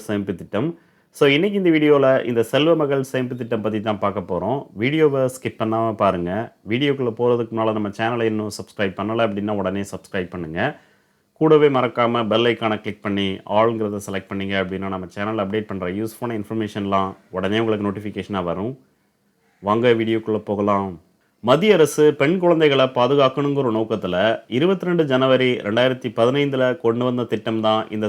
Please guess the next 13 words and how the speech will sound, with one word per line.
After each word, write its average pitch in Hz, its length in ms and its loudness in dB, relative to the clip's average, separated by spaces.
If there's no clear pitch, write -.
சுகன்யா 110 400 -2
சம்ருதி 104 420 -2
யோஜனா, 90 320 -2
அதாவது 107 320 2
செல்வ 117 340 0
மகள் 107 300 -2
சேமிப்பு 101 360 -6
திட்டம். 98 280 -2
இந்த 165 180 6
சுகன்யா 214 400 4
சம்ருதி 165 380 4
யோஜனா 143 340 4
ஸ்கீம்ல 107 340 0